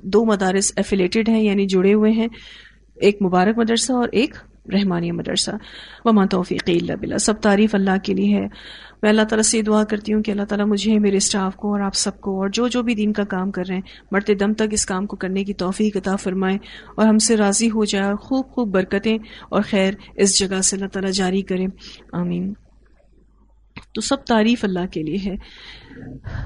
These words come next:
اللہ تعالیٰ سے ہمیں یہ بھی دعا کرنی ہے کہ اللہ تعالیٰ ہمارا یہ راستہ آسان فرمائے۔ علم تو سارے ہی فائدہ مند ہیں جو انسان کو فائدہ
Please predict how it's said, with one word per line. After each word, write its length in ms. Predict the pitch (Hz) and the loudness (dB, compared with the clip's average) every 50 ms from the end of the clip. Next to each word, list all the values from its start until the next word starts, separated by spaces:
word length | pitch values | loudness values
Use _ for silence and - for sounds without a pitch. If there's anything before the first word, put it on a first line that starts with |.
| - - - - | 2 2 2 4
اللہ 160 | - 247 254 | 4 2 2
تعالیٰ 240 | 254 262 240 247 254 | 2 2 2 2 4
سے 260 | - 269 254 254 254 254 - - - - - - - | 4 4 4 4 4 2 -4 -12 -20 -20 -8 0 4
ہمیں 260 | 226 233 240 240 240 240 240 - - _ _ _ | 4 6 6 6 4 2 0 -6 -12 _ _ _
یہ 140 | - 196 220 | 2 2 4
بھی 120 | 220 262 | 6 6
دعا 240 | 226 226 226 220 220 | 4 6 6 4 4
کرنی 340 | 220 220 220 196 202 220 240 | 4 2 0 2 4 2 2
ہے 60 | 233 | 4
کہ 80 | 214 220 | 2 2
اللہ 120 | 202 208 | 2 2
تعالیٰ 240 | 202 208 202 202 214 | 2 0 2 2 2
ہمارا 260 | 214 208 202 196 190 202 | 2 4 2 2 2 4
یہ 160 | 202 202 190 | 4 4 4
راستہ 320 | 190 180 190 - - - | 2 2 2 0 2 2
آسان 360 | 202 202 196 - 180 175 180 | 2 2 2 2 0 0 0
فرمائے۔ 420 | 190 - - 170 170 170 170 170 175 185 - - - - - _ _ _ _ _ _ _ - | 0 -2 -2 -2 -2 0 0 0 -2 -4 -8 -14 -20 -20 -20 _ _ _ _ _ _ _ 2
علم 220 | 214 226 247 254 | 4 4 4 4
تو 300 | 254 285 285 370 494 - - _ | 2 2 0 0 0 -2 -8 _
سارے 320 | - - - 220 208 208 240 | -6 0 2 4 4 4 4
ہی 160 | 277 285 302 | 4 4 4
فائدہ 320 | - 262 220 202 196 220 | 4 4 4 6 6 6
مند 260 | 214 208 196 208 208 | 4 6 4 4 4
ہیں 160 | 220 240 285 339 | 2 2 0 0
جو 140 | 302 269 | 2 2
انسان 320 | 220 208 208 214 196 196 202 | 4 4 4 4 2 2 0
کو 80 | 220 | -2
فائدہ 280 | 208 - 202 196 196 202 | -2 0 0 0 2 0